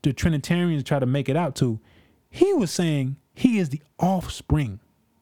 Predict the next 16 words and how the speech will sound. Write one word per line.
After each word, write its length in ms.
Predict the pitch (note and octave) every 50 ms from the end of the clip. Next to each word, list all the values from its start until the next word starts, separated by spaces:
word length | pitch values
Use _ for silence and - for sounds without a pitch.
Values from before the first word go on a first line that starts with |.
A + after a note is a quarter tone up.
| _ _ _ _ _ _ _ _ _ _ _ _ _ _ _ _ _ _ _ _ _ _ _
of 120 | D3 C3+ -
Abba 220 | - B2 B2+ B2 B2
Yahuwah. 380 | A#2 B2 C3+ D3 B2+ G#2+ G2+ - - _ _ _ _ _ _ _ _ _ _ _ _ _ _ _ _ _ _ _ _ _ _ _ _ _ _ _ _ _ _ _ _ _ _ _ _
The, 280 | C#3 D3+ D3 C3+ C3+ D#3 - _ -
the, 200 | C3+ D#3+ E3+ - -
the, 300 | C#3+ D#3 D#3+ D#3 D3+ - _ -
the 200 | C#3+ C#3+ E3 E3+
direct 480 | C3+ C#3+ C#3 C#3 D3 F#3+ F#3+ - E3+
descendant. 520 | D#3+ E3 D3 - - F#3+ F3 C#3+ G#2+ G#2 - _
<laughs> 40 | - - - _ - - - - - - - - - - - - - - - - - - - - - - - C3
The 100 | D3 D3+
direct 420 | B2+ C#3+ C#3 C#3+ G3+ G#3+ G#3 F#3+
descendant 520 | F#3+ G#3 F3 - - G#3 G3 F3 D#3 C3+
of 120 | C#3 C3+ C3
Abba 260 | D#3+ D#3 D#3 D3+ D3+
Yahuwah. 380 | C#3 C#3 B2 C#3 C#3 A2+ G2